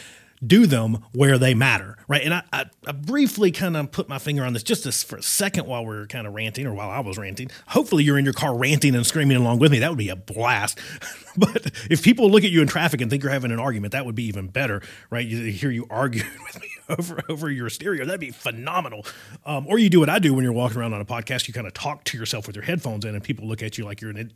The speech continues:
just a complete lunatic, which I, I guess I am. I'll, I'll own that. I'll take that.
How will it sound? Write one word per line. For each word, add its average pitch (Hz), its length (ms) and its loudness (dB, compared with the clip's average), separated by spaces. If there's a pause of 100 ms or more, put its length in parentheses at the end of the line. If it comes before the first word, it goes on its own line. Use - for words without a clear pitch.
just - 140 -10
a - 20 -12
complete 127 400 -8
lunatic, 139 560 -4 (300)
which 233 200 2
I, 254 200 4
I 226 60 2
guess 202 220 6
I 156 140 4
am. 165 160 4
I'll, 202 140 2
I'll 170 200 -4
own 123 180 2
that. 113 200 -4
I'll 143 120 -4
take 123 260 -8
that. 120 200 -6